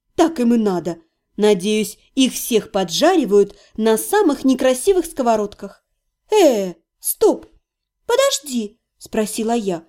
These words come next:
«Ты что, читаешь мои мысли?» «Да», сказал кот, потягиваясь. «Получается, он знает, что я думала про него, как про обычного кота.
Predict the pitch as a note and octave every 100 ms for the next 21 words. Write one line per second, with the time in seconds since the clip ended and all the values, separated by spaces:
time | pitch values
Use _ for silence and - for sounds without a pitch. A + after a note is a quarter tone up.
0 | _ _ _ - F#4+ G4 - C#4+ - D#4+
1 | F#4+ F4 D#4+ D4+ D4 C4 B3+ B3 E4+ A4+
2 | - _ _ _ _ _ _ _ E3+ E3+
3 | E3 D#3+ E3+ F3 G#3 D4 - _ _ -
4 | - C4+ C4 C#4 C#4 F#4 A4+ - G#3 -
5 | A3+ A3 A3+ A3+ A3+ - _ _ _ _
6 | - C#4+ D4 D4 D#4 D4+ D4 C#4+ C#4 C#4
7 | F#4 C#4 - _ _ - - C#4+ D4 D4
8 | D#4+ D#4 D#4+ E4 F4+ G#4 G4+ F4+ A#3+ -
9 | _ _ D4 C#4+ E4 D#4+ D#4+ D#4 - E4
10 | F4 G4 G4 A#3+ F3+